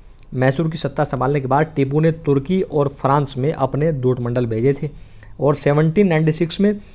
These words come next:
इसने एक नौसेना बोर्ड का गठन किया था। मंगलोर, वाजिबाबाद और मोलेदाबाद में डॉकयार्ड भी बनाए थे। हालांकि उतनी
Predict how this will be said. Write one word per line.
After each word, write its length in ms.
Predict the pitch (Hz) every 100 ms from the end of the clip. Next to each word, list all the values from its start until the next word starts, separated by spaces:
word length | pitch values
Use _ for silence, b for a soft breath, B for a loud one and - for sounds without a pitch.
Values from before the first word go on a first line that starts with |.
| B -
इसने 400 | 151 - 175 175
एक 120 | 190
नौसेना 400 | 160 151 151 160 143
बोर्ड 220 | 135 143
का 80 | 139
गठन 300 | 123 160 160
किया 180 | 180
था। 140 | 170 214 B B B B
मंगलोर, 680 | 127 127 139 147 185 214 214 - - -
वाजिबाबाद 800 | 127 123 127 147 160 160 156 95 -
और 140 | 147
मोलेदाबाद 580 | 147 135 139 127 113 110
में 220 | 135 170
डॉकयार्ड 420 | 127 127 123 117 135
भी 100 | 160
बनाए 300 | 120 107 104
थे। 40 |
हालांकि 420 | 107 127 165 185 202
उतनी 300 | 196 214